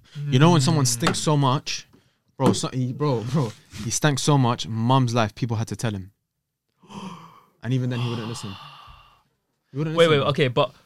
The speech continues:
Speaker 2: was it a thing where he was, like, 'cause certain people can actually make an effort and their body genuinely doesn't allow them to smell good, or was he just a lazy shit?
Speaker 1: Bro, he just didn't care, bro. He would wear, like, the same thing two days in a row after, like, a hot summer's day.
Speaker 2: Ah, nah, you can't do that, bro.
Speaker 1: Bro, he,
Speaker 2: You, you
Speaker 1: like,
Speaker 2: just
Speaker 1: lit-
Speaker 2: can't do that.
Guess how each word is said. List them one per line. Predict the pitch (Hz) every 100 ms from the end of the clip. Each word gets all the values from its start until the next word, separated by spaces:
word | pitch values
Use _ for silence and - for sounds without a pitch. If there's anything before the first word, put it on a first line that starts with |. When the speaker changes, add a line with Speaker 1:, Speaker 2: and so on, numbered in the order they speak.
| _ _
Speaker 2:
was | 127 143
it | 175
a | 180
thing | 156 196 185 156
where | 160 151 147 131 _ _ - -
he | - 165
was, | 156 147 131 131
like, | 151 143
'cause | 151
certain | 202 185
people | 165 190 151
can | 139 151 - _
actually | 151 139 147
make | 147 139
an | 139
effort | 151 - 113 117 - - -
and | 127
their | 131
body | 131 143 131
genuinely | 123 127 127
doesn't | 123 127
allow | 123 127
them | 127
to | 123
smell | 120 139 127
good, | 135 151
or | 139
was | 139
he | 139 156
just | 127
a | 131
lazy | 135 123 123
shit? | - 113 -
Speaker 1:
Bro, | 101
he | 104
just | 107
didn't | 104 98
care, | 117 110
bro. | 95 98
He | 104
would | 107
wear, | 120 113
like, | 101
the | 107
same | 120
thing | 107 110
two | 107 110
days | 104
in | 104
a | 104
row | 107 101
after, | 101 -
like, | 101 98
a |
hot | 98 - - 110
summer's | - - 107 95
day. | 110 101 -
Speaker 2:
Ah, | 127 123 117 113 117
nah, | 117
you | 117 123
can't | 135 120
do | 123
that, | 120 110
bro. | 120
Speaker 1:
Bro, | 113
he, | 110 117
Speaker 2:
You, | 127
you | 120
Speaker 1:
like, | 113
Speaker 2:
just | 123
Speaker 1:
lit- | 135
Speaker 2:
can't | 156 127
do | 127
that. | 117 101